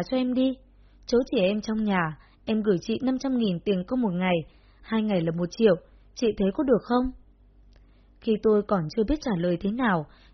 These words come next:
thì có tiếng mẹ chồng gần đó vang lên. "Không được." Mẹ chồng tôi đi ra, bà nhìn con gái cái cau mày,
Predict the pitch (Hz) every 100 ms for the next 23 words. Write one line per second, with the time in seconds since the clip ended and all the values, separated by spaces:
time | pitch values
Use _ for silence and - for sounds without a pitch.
0 | - 226 185 233 226 226 294 240 - 196
1 | 160 180 160 165 185 220 220 226 226 -
2 | _ _ - _ - _ _ _ - 220
3 | 220 208 196 - _ _ _ - _ _
4 | - - 220 196 220 170 165 214 214 233
5 | 220 214 - - - 220 185 185 170 165
6 | 220 208 185 196 294 - 269 240 190